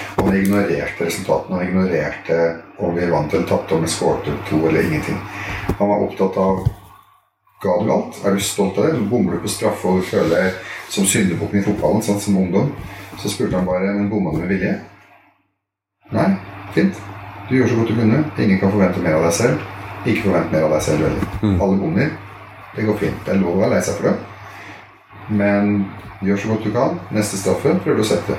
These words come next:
Speaker 1: like godt som du prøver nå." Og sånn kunne han snakke meg gjennom nederlag, sånn at ikke nederlaget ble,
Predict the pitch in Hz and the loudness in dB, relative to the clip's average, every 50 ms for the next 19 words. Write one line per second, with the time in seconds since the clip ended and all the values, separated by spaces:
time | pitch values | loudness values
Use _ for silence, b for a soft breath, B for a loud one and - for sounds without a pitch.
0 | - - 101 95 87 - 80 78 80 - - 82 82 85 - - 82 73 71 73 | -2 0 0 0 0 0 0 0 -2 0 -2 -2 -4 -2 -2 0 0 0 0 0
1 | 73 71 - - B B B B B B - 113 - - 127 127 123 - 127 110 | -2 -2 -4 -6 B B B B B B 0 2 2 4 2 2 2 2 2 2
2 | 110 110 - 135 120 - - - 180 190 190 - - - - - - 190 180 185 | 4 2 2 2 0 0 -2 0 0 0 0 0 -2 -8 -12 -12 -8 -2 0 0
3 | 165 160 165 180 196 202 208 185 156 151 - 98 104 - - B B B B B | 2 2 2 2 2 4 4 2 2 2 2 2 2 0 -2 B B B B B
4 | B B - - 104 101 101 98 107 101 - 101 98 98 87 80 78 78 - - | B B -10 -4 0 0 2 2 0 0 2 2 2 2 2 0 0 0 0 0
5 | 95 90 87 95 | 0 0 0 0